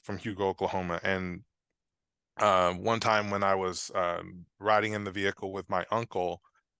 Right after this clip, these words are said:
um, he, um, w-, w-,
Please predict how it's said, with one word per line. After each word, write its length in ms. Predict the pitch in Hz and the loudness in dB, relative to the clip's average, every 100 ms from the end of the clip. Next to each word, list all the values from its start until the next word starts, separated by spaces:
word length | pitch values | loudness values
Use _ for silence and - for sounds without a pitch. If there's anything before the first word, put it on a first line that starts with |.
| - | -4
um, 720 | 98 90 87 85 80 78 78 - _ _ _ _ | 0 2 2 0 -4 -10 -16 -20 _ _ _ _
he, 600 | 95 - 107 104 101 95 | -12 -10 -8 -6 0 2
um, 440 | 85 78 76 80 85 _ _ _ | 4 2 -2 -10 _ _ _ _
w-, 300 | 113 104 104 | -18 -16 -16
w-, 220 | - 98 | -18 -20